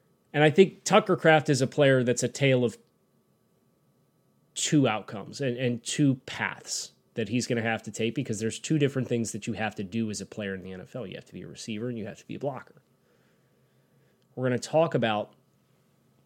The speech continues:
who he is in that regard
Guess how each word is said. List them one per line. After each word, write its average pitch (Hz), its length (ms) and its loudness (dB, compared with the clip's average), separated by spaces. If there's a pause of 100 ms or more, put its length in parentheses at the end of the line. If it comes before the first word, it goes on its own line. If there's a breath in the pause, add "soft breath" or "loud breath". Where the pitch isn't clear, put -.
(160)
who 214 200 4
he 151 300 4
is 120 460 2 (600)
in 131 160 0
that 117 220 0
regard 104 420 -8